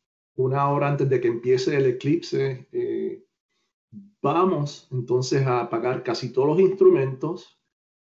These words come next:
vamos a cesar la comunicación constante con la Tierra y, pues, vamos a, a estar en un periodo en que, de casi un poco más de cuatro horas en que vamos a estar fuera de contacto con la nave.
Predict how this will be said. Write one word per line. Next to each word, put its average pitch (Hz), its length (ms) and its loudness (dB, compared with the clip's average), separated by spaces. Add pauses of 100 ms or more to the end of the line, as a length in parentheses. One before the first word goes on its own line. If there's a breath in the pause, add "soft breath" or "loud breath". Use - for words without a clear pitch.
(120)
vamos 131 340 -2
a 143 120 0
cesar 139 460 -2
la 135 180 0
comunicación 131 760 -2
constante 143 680 -4
con 135 120 0
la 175 120 -2
Tierra 131 480 -2 (1160)
y, 135 380 -6
pues, 135 320 0
vamos 151 420 0
a, 139 440 -6 (160)
a 127 120 -8
estar 156 360 0
en 175 60 6
un 165 180 0
periodo 170 460 8
en 151 100 -8
que, 131 420 2 (380)
de 127 200 -4
casi 156 380 0
un 147 100 -4
poco 165 160 -2
más 151 140 -2
de 160 80 0
cuatro 147 300 -2
horas 160 180 0
en 147 80 -4
que 131 120 0
vamos 131 200 0
a 147 40 -2
estar 156 440 -4
fuera 156 240 0
de 185 80 4
contacto 123 640 -6
con 104 120 -6
la 104 80 -4
nave. 95 340 -12